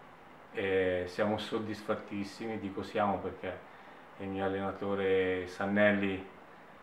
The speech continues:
eh, e tra, e, e Ercole Spada, il mio sponsor, sono tra, tra i, tra quelli del mio team che più abbiamo gioito di questi traguardi,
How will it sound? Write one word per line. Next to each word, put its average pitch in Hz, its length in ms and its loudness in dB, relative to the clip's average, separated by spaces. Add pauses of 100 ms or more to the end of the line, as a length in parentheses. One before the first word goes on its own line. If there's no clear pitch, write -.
eh, 92 720 2 (200)
e 101 200 -2
tra, 90 720 2
e, 101 280 -2
e 95 460 2
Ercole 101 360 -2
Spada, 98 360 0
il 95 60 -2
mio 92 120 -4
sponsor, 92 600 -6 (680)
sono 98 680 0
tra, 95 600 8 (400)
tra 95 320 4
i, 92 340 -2
tra 101 100 -2
quelli 98 260 -4
del 98 140 -2
mio 98 240 -2
team 95 360 -2
che 95 340 -6 (600)
più 110 200 0
abbiamo 101 380 2
gioito 101 420 -2
di 95 180 -4
questi 98 640 -4
traguardi, 104 880 6